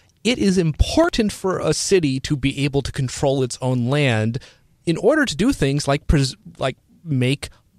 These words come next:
public housing situations. And I'd say that making a safe parking program, if a city was doing itself, this is a not, I guess, uh, high class, but it is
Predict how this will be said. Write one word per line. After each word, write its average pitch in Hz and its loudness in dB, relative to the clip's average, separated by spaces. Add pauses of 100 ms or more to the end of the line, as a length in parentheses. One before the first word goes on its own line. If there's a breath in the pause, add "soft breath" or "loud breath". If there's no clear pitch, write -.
public 147 0
housing 170 0
situations. 117 -4
And 165 -2
I'd 165 0
say 269 -2
that 196 0 (160)
making 143 0
a 151 0
safe 156 -4
parking 208 0
program, 131 -2
if 135 -6
a 135 -2
city 214 -2
was 151 0
doing 156 -2
itself, 180 0 (340 loud breath)
this 175 -2
is 175 0
a 254 -4
not, 156 -2 (520)
I 151 0
guess, 147 -2 (420 loud breath)
uh, 120 -2
high 151 0 (100)
class, 190 -2
but 170 0
it 165 -6
is 190 -2